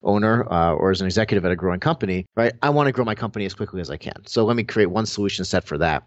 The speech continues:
Let me, let me create another solution set that is me walking in the shoes of my customer." And again, this is sort of putting on your empathy hat,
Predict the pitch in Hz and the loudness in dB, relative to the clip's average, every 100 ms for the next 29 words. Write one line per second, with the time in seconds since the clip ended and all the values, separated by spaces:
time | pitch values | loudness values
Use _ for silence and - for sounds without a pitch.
0 | - 180 247 - - 165 202 208 185 127 | -2 0 0 -2 -4 2 2 4 2 4
1 | 117 139 - 107 104 95 101 92 - 101 | 4 4 2 -6 -6 -6 -2 -2 -2 0
2 | 98 - 123 113 147 120 117 131 113 104 | 0 0 -2 2 4 4 2 -2 -6 -4
3 | 123 104 90 87 90 - 52 76 92 104 | -6 -6 -8 -6 -8 -10 -12 -8 -4 -2
4 | 92 85 - 98 85 107 92 90 82 104 | -2 -6 -6 -4 -4 -4 -2 -2 0 0
5 | 107 92 85 71 | -2 -2 0 0